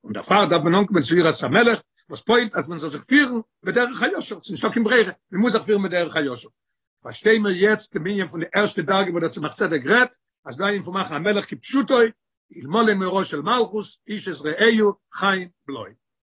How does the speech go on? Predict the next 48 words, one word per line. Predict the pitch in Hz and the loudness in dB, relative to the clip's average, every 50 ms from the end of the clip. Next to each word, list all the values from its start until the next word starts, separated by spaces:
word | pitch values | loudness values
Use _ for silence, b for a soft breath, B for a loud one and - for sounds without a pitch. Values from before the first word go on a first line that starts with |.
| _ _ _ _ _ _ - - _ _ _ - | _ _ _ _ _ _ -20 -20 _ _ _ -10
בייז, | - 113 156 196 208 180 151 143 139 139 143 139 139 131 123 - _ _ _ _ _ _ _ _ - | -2 2 4 4 6 6 4 4 2 2 0 -2 -6 -12 -20 -20 _ _ _ _ _ _ _ _ -8
ווען | 147 175 175 | -6 -4 -2
דו | 160 175 170 | -2 0 0
אנדערס | 185 202 190 185 - - | 0 0 -2 -2 -4 -6
האט | 165 - - | -6 -4 -2
מצה, | 156 156 156 - 233 247 285 - _ _ _ _ _ - | -2 -2 0 2 2 2 2 0 _ _ _ _ _ -18
מען | 170 127 | -14 -8
קומט | - 226 214 | -4 -4 -4
צו | - - - - - - | -4 -6 -8 -4 0 0
אחרא | 233 - 202 196 196 | 0 0 0 -2 -2
דרגה, | 175 147 220 208 202 185 175 175 175 170 165 _ _ _ _ _ - | 0 0 0 0 0 0 -2 -2 -4 -4 -8 _ _ _ _ _ -16
א | |
סך, | 123 - - - 294 294 214 196 | -16 -8 -4 -2 -2 0 0 -2
א | 208 | 0
סך, | 202 - - 208 196 | 0 2 0 2 0
א | |
טיפערע | 196 - 233 190 196 208 208 | -2 -2 -4 -4 -2 0 0
דרגה | 170 214 220 220 196 | 2 2 2 2 4
אין | 190 185 170 | 2 0 0
דעם | 180 180 | 0 0
ענין | 196 202 190 175 | 2 2 2 0
פון | - - 175 170 175 - - | -2 -4 -6 -6 -6 -6 -2
מינוי | 151 185 190 175 165 160 - _ _ - | 0 2 2 2 2 0 -2 _ _ -4
מלך. | 151 170 156 143 - 117 | 0 0 0 0 0 -2
וואס | 170 190 165 | -2 -2 -2
דארף | - 220 - | -2 -4 -6
מען | 139 170 147 151 139 | -4 -4 -2 -2 -2
מלך? | 135 - - - _ _ _ _ _ | -2 -4 -6 -8 _ _ _ _ _
ווי | - - | -6 -2
דער | 147 147 | 0 2
רבי | 180 185 | 2 2
געזאגט | 175 165 156 196 196 - | 2 2 2 2 2 2
האט | 170 147 131 | 0 -2 0
אין | 143 143 | -2 -4
דעם | 135 127 139 | -4 -4 -4
מבואר | 135 120 170 202 180 | -2 2 2 2 2
אין | 165 156 | 2 -4
צמח | - - 156 127 | -8 -8 -10 -6
צדק, | - - 220 196 - - - _ _ _ _ _ _ _ - | -2 -2 0 0 0 -2 -4 _ _ _ _ _ _ _ -8
דער | 156 139 | -6 -6
מכוון | 139 - - 214 254 214 196 | -4 0 2 4 4 4 4
פון | 160 165 151 | 2 0 0
מינוי | 175 202 202 208 | 2 2 4 4
מלך | 202 214 247 247 226 214 202 - - | 4 4 4 4 4 2 0 -2 -8
איז | 165 165 | -12 -12
אויף | 165 - | -12 -12
צוויי | - - 226 208 180 151 | -12 -8 -6 -4 -2 -2
אופנים, | 135 - - 185 226 254 277 285 277 | -4 -2 -2 0 2 2 2 2 0